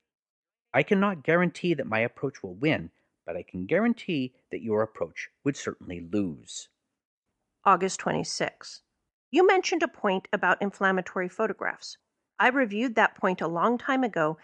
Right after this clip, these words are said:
Speaker 2: and decided not to mention it because it is a sure loser. It is a mistake to water down a brief with arguments which are sure losers. I would be doing you a disservice if I let you be the one who decided what goes in your briefs.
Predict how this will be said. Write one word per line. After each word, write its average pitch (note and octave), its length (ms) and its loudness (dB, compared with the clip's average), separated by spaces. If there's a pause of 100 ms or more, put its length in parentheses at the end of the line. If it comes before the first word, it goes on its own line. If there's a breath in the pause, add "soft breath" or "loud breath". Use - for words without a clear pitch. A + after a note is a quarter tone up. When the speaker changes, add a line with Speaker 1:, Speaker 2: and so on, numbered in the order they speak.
Speaker 2:
and C#4+ 140 6
decided C4 440 0
not A#3 220 2
to G#3+ 100 -4
mention G#3 320 0
it - 200 -4
because C#4+ 300 -4
it C#4+ 120 -2
is C#4 180 -2
a C4 40 0
sure G3 400 0
loser. F3 600 -4 (640)
It C#4+ 100 2
is E4 140 4
a F#4+ 60 2
mistake D4+ 520 0
to A3+ 100 2
water G#3+ 360 4
down A3 220 2
a G#3+ 60 0
brief F3+ 280 -2
with F#3+ 240 -4
arguments G#3 640 2
which B3+ 180 -6
are A#3+ 120 2
sure F3 340 -2
losers. F3 720 -6 (360)
I D4+ 120 6
would D4+ 180 2
be C#4 120 0
doing B3 280 2
you A3+ 120 4
a G#3 80 4
disservice A#3+ 720 -2
if A#3 140 -2
I C#4 80 6
let A3+ 260 2
you B3 180 -2
be A3 180 -2
the F3+ 120 -2
one E3+ 280 0
who G#3 140 -4
decided F#3+ 600 0
what F#3+ 260 2
goes E3 240 -2
in E3 140 -2
your D3+ 140 -4
briefs. - 720 -8